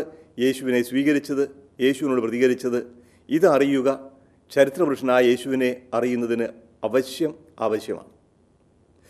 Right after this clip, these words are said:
സുവിശേഷങ്ങളിലൂടെ, പ്രത്യേകിച്ചും ലൂക്കായുടെ സുവിശേഷത്തിലൂടെ കടന്നു പോകുമ്പോൾ ലോകചരിത്രവുമായി ചില ബന്ധങ്ങൾ സുവിശേഷകൻ സ്ഥാപിക്കുന്നത് കാണാം. ഉദാഹരണത്തിന് ലൂക്ക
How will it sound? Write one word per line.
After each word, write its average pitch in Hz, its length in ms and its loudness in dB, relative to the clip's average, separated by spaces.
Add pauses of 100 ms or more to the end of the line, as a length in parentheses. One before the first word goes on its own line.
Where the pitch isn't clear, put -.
(320)
സുവിശേഷങ്ങളിലൂടെ, 175 960 4
പ്രത്യേകിച്ചും 151 560 0
ലൂക്കായുടെ 165 420 4
സുവിശേഷത്തിലൂടെ 131 560 0
കടന്നു 127 240 0
പോകുമ്പോൾ 113 340 0 (760)
ലോകചരിത്രവുമായി 147 1000 6 (560)
ചില 160 140 6 (140)
ബന്ധങ്ങൾ 151 500 2 (760)
സുവിശേഷകൻ 147 580 4 (140)
സ്ഥാപിക്കുന്നത് 127 580 0
കാണാം. - 180 -12 (1080)
ഉദാഹരണത്തിന് 147 640 4 (720)
ലൂക്ക 175 220 6